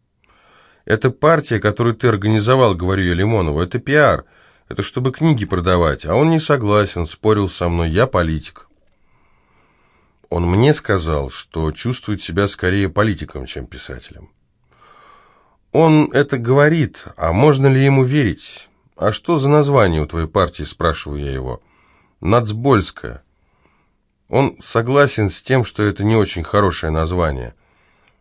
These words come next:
Но ничего уже не сделаешь, уже поздно менять. Людей убивали под этим флагом, они сидели в тюрьмах. А теперь у меня такой вопрос к вам. Возможно, сейчас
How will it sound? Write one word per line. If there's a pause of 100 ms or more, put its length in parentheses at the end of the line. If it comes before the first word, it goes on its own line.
(120)
Но
ничего
уже
не
сделаешь,
уже
поздно
менять. (380)
Людей
убивали
под
этим
флагом,
они
сидели
в
тюрьмах. (800)
А
теперь
у
меня
такой
вопрос
к
вам.
Возможно,
сейчас